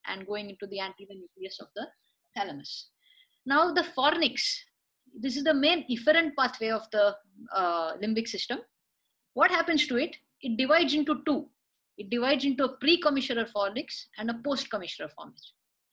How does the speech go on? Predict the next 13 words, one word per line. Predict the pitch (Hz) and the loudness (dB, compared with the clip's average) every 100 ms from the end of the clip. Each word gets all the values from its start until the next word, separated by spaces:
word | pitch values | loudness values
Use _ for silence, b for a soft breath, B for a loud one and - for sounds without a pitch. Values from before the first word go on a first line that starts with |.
| _ _ - | _ _ -6
The | 240 | 0
one | 269 403 | 2 4
that | 370 381 | 2 2
connects | 269 269 349 - | 2 0 0 -4
to | 320 | 0
the | 285 | 2
mammillary | 247 226 285 320 294 | 2 0 2 2 4
body | 226 196 254 - _ _ _ | 2 2 0 -6 _ _ _
is | 285 294 - - _ _ _ - - - _ | 0 0 -4 -14 _ _ _ -20 -20 -20 _
predominantly | 247 285 247 349 359 349 311 311 | 2 4 6 6 6 0 0 0
the | 277 | 0
post-commissural | - 247 - 214 196 - 180 - | 0 -4 -4 -8 -10 -8 -10 -10
fornix. | - - _ - | -16 -20 _ -20